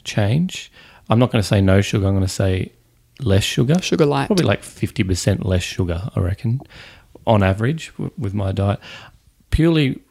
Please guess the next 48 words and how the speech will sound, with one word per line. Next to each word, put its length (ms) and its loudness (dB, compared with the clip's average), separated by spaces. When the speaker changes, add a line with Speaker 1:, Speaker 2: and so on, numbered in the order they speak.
Speaker 1:
f-, 260 -20
oh, 240 0
well, 80 -2
for 140 0
a 40 2
couple 260 0
of 100 0
reasons. 400 0
Vanity. 500 0
Uh, 120 -4
the 120 2
amount 200 4
of 60 0
people 160 4
that 80 2
have 120 0
said 360 -4
how 480 -2
well 340 2
I 80 2
look. 320 0
Speaker 2:
<laughs> 260 -10
Speaker 1:
Do 80 4
you 120 0
know 60 0
what 120 0
I 80 0
mean? 160 2
Speaker 2:
Yeah, 80 2
yeah, 120 2
Speaker 1:
So 20 0
that's 160 -2
Speaker 2:
definitely. 280 0
Speaker 1:
enough 300 0
for 120 -4
me. 280 0
And 200 0
it 40 -4
was 160 2
a 80 0
really 260 0
easy 160 -2
change 320 -2
'cause 180 -2
I 120 0
don't, 240 0
I 100 0
don't 460 -2